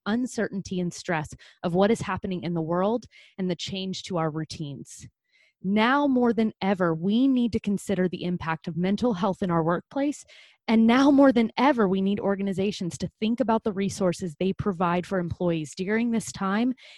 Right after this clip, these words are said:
and always around these issues. Even after this crisis is over, we are going to go back to workplaces that are full of technology that keep us in a twenty-four seven environment. This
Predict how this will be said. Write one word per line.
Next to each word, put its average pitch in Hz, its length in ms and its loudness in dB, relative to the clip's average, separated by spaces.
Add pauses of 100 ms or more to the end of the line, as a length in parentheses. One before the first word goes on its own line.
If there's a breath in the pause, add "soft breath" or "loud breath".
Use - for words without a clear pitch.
(140 loud breath)
and 220 280 2 (160)
always 202 600 6
around 165 380 -2
these 160 200 -6
issues. - 560 -10 (1040 soft breath)
Even 320 320 4
after 269 300 -2
this 196 220 -2
crisis 196 440 -2
is 165 140 -2
over, 190 400 2 (300 loud breath)
we 240 200 4
are 339 100 4
going 269 300 4
to 240 80 0
go 214 120 4
back 202 360 0
to 220 100 -4
workplaces 165 640 -4
that 180 140 0
are 220 100 4
full 277 280 -2
of 294 100 -4
technology 202 680 -2
that - 180 -4
keep - 300 -8
us 196 180 -6
in 185 160 -6
a 165 100 -2
twenty-four 247 680 -4
seven 190 400 -2
environment. 156 720 -4 (480 soft breath)
This 247 260 2